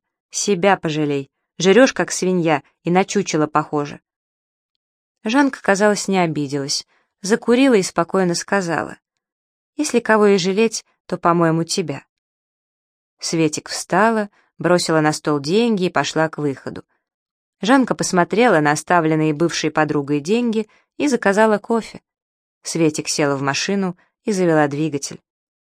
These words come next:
"Идиотка", — подумала она, — "еле меня учить, дура убогая, просто от зависти дохнет".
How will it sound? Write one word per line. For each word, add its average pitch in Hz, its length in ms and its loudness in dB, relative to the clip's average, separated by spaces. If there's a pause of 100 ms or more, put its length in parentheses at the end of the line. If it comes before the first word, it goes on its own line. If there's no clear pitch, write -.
(120)
"Идиотка", — 220 580 0
подумала 156 520 2
она, — 151 220 -4 (300)
"еле 226 400 4
меня 214 300 2
учить, 208 500 -4 (220)
дура 160 320 0
убогая, 151 560 0 (240)
просто 202 300 0
от 180 80 -2
зависти 180 500 0
дохнет". 151 520 -4